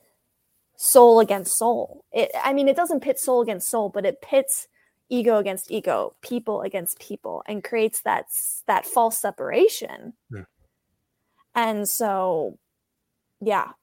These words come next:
Speaker 1: peaceful for the ego, but not for the soul.
Speaker 2: Right. And then we just look out in our world today and we see, I mean, depending on wh-, how you're look-, depending on which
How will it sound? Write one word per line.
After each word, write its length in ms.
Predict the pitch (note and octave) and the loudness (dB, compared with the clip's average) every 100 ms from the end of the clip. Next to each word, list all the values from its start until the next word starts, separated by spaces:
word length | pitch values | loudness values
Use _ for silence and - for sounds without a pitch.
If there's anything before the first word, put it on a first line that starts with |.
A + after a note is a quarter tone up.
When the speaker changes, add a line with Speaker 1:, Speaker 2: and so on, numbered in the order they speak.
| _ _ | _ _
Speaker 1:
peaceful 340 | C#4 C#4+ F4 | -4 -2 -2
for 160 | E4+ E4 | -2 -2
the 80 | D4+ | -2
ego, 480 | A3+ G#3+ G#3+ G#3 G#3 | -2 -2 -2 -2 -4
but 100 | G3+ | -6
not 180 | F3+ - | -6 -6
for 120 | - | -8
the 60 | - | -10
soul. 340 | - - A3+ _ _ _ _ _ _ - - - - | -10 -12 -14 _ _ _ _ _ _ -20 -20 -8 4
Speaker 2:
Right. 200 | C3 C#3 | 4 6
And 140 | G#2+ | 2
then 260 | A2 A2+ A2 | 0 -2 -4
we 100 | G#2 | -2
just 340 | G#2+ A2 - | -2 -2 -4
look 260 | G2 A2 B2 | 0 2 6
out 280 | A#2 A#2 | 6 6
in 100 | G#2+ | 2
our 120 | G2 F#2+ | 0 0
world 320 | G2+ A#2+ B2+ | 2 0 -2
today 480 | - F#2 E2+ G2+ - _ _ _ _ _ _ _ _ _ - | -6 -2 -2 -4 -10 _ _ _ _ _ _ _ _ _ -8
and 140 | G#2+ | -4
we 80 | G2 | -2
see, 600 | - A#2 A2 G#2+ G#2 G2+ _ _ _ _ _ - | -2 0 0 0 -4 -10 _ _ _ _ _ -4
I 80 | A2+ | -2
mean, 220 | G2+ F2+ | 0 0
depending 360 | G2 A2+ A2+ G#2 | 0 2 2 0
on 140 | F#2+ | -4
wh-, 240 | F#2 F2 - | -6 -12 -14
how 260 | - - G2+ | 0 4 6
you're 240 | G2 F#2 | 6 2
look-, 220 | F#2 G2 G2 | 2 0 -2
depending 340 | G#2 A#2+ B2 | 0 2 4
on 200 | A2+ G2+ | 2 4
which 400 | A#2 A#2 - - | 2 2 -2 -6